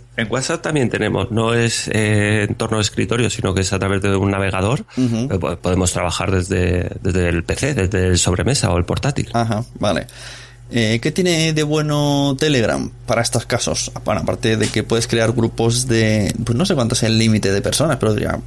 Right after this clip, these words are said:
Speaker 2: diría que no hay límite. Grupos de conversación.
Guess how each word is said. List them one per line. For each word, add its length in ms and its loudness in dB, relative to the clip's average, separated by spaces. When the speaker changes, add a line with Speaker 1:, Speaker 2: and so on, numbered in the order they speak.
Speaker 2:
diría 360 2
que 100 -2
no 60 -2
hay 60 -2
límite. 440 0
Grupos 320 0
de 140 0
conversación. 800 0